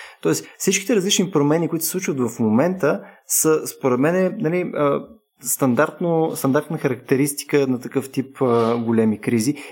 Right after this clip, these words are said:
И съответно това, което минали път си говорихме в, а, епизода, според мен тези кризи имат абсолютно необходима подобна социална, обществена функция.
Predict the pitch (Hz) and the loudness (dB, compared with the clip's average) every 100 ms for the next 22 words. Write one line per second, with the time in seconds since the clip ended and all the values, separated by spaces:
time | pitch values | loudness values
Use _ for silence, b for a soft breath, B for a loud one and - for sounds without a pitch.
0 | B 196 190 190 180 185 175 170 170 165 | B -4 -2 0 0 0 -2 -2 -2 -2
1 | 156 165 156 160 - 127 127 113 117 107 | 0 0 0 -2 -4 -2 0 0 0 -2
2 | - 175 165 - 110 131 135 - 120 147 | -2 -2 -2 -2 -2 0 -2 -2 0 0
3 | 151 151 156 156 156 151 151 143 - 147 | 0 -2 -2 -2 -2 -2 -2 -2 -4 -2
4 | 143 143 - _ - - - 143 160 160 | -2 -2 -8 _ -4 -4 -2 -4 0 0
5 | 135 120 135 139 147 135 135 120 131 131 | 0 -2 -4 -2 0 -2 -2 0 2 0
6 | 131 B B B - 117 - 131 127 127 | -2 B B B -12 -4 2 4 4 4
7 | 123 117 117 123 - 120 - 120 110 127 | 2 0 -2 -4 -2 -2 0 -2 0 0
8 | 110 - - | -2 -2 -8